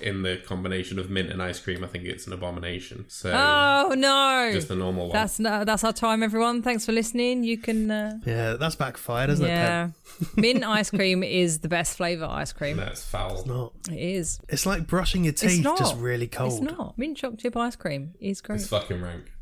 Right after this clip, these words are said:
Speaker 2: You're fucking rank.
Speaker 1: Mint shouldn't be allowed near
Speaker 2: <laughs> Sorry.
Speaker 1: anything that I have to eat.
Speaker 2: <laughs>
Speaker 1: Thanks, Penny. <laughs>
Speaker 2: Went a bit too far.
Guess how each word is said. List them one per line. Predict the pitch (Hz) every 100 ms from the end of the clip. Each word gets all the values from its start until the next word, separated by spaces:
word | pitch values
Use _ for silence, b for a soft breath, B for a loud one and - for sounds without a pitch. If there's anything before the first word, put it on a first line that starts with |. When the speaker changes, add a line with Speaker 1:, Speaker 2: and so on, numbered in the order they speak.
| - - 180
Speaker 2:
You're | 165 170
fucking | 165 - - 123
rank. | 123 123
Speaker 1:
Mint | 110 107 -
shouldn't | 107 98
be | 92
allowed | 92 92 90 90 -
near | 92 92 87 85
Speaker 2:
<laughs> |
Sorry. | - - 165
Speaker 1:
anything | 90 95 320
that | -
I | 180 87
have | 87 -
to | 95
eat. | 95 -
Speaker 2:
<laughs> |
Speaker 1:
Thanks, | - - 156 196
Penny. | - - 107 98 - -
<laughs> | - B B B - 214 403 - 523 - 508 - 440 - 453 - 285 - - 233 220 220 220 b b -
Speaker 2:
Went | 190
a | 170
bit | 156
too | 165
far. | - 131